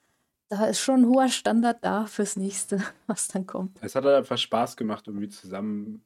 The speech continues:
Speaker 2: über Sachen zu reden und dann zu wissen, äh, ja, alle, die, alle, die wir jetzt hier drüber geredet haben, wir entscheiden jetzt, dass wir das machen. Also wir müssen das jetzt nicht noch, okay, das wär-, wäre cool, jetzt müssen wir hoffen, dass das irgendwie die Instanz oben drüber noch zustimmt und
Speaker 1: <laughs>
Speaker 2: dass wir das irgendwie machen dürfen. Und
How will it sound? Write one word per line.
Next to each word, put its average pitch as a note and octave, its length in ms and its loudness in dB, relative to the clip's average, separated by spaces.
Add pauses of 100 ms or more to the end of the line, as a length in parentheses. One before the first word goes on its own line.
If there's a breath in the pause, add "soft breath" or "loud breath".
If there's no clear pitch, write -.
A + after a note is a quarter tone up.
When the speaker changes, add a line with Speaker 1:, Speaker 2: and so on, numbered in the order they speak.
Speaker 2:
über G#2 220 -2
Sachen G#2+ 260 -8
zu - 160 -10
reden G2+ 400 -6
und G#2+ 200 -6
dann G2+ 120 0
zu F2+ 200 -14
wissen, G#2 320 -10
äh, A2+ 120 -6 (520)
ja, G#2+ 180 -2
alle, B2+ 220 -2
die, G#2+ 280 -6 (560)
alle, - 140 -4
die B2+ 160 0
wir A#2+ 80 2
jetzt A#2 160 0
hier A#2 120 -4
drüber A#2 200 2
geredet G2+ 300 -4
haben, A2+ 260 -6
wir G2 100 -6
entscheiden G#2 340 -6
jetzt, G#2+ 160 -6
dass G#2+ 140 -6
wir G2+ 60 -10
das G2 140 -8
machen. G2+ 260 -10
Also E2+ 120 -14
wir F2 80 -6
müssen F2+ 240 -8
das E2+ 100 -16
jetzt - 160 -16
nicht F#2+ 120 -10
noch, F#2 240 -14 (500 soft breath)
okay, F#2+ 380 -6
das - 300 -10
wär-, G#2 220 -2
wäre A2 260 0 (140)
cool, A2 160 0
jetzt G2+ 160 -6
müssen G2+ 200 -8
wir F#2+ 80 -8
hoffen, G#2+ 280 -6
dass F#2+ 140 -10
das - 180 -16
irgendwie G2 260 -6
die G2 100 -14
Instanz G2 460 -10
oben G2 240 -8
drüber G#2 320 -4
noch F2+ 220 -8
zustimmt A2 640 -6
und G3 180 -4
Speaker 1:
<laughs> - 0 -
Speaker 2:
dass - 220 -10
wir G2 260 -8 (520)
das G2 140 -8
irgendwie F#2+ 200 -2
machen F#2+ 300 -6
dürfen. A2 400 -4
Und G2 280 -8